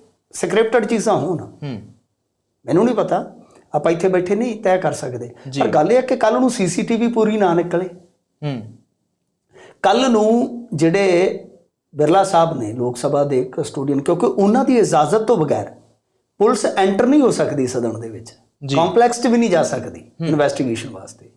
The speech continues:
Speaker 1: ਕੱਲ੍ਹ ਨੂੰ ਮੰਨ ਲਓ ਹੁਣ ਕਸਟੋਡੀਅਨ ਆ,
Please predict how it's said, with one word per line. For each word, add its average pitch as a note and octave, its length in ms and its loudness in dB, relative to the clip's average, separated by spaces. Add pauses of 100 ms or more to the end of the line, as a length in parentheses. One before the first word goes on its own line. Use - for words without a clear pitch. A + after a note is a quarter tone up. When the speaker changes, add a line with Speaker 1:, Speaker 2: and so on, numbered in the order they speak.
(920)
Speaker 1:
ਕੱਲ੍ਹ C#4 200 4
ਨੂੰ D#4+ 340 2
ਮੰਨ A3+ 260 2
ਲਓ - 360 -2 (720)
ਹੁਣ D3 80 -6
ਕਸਟੋਡੀਅਨ F#3 600 0
ਆ, - 320 -12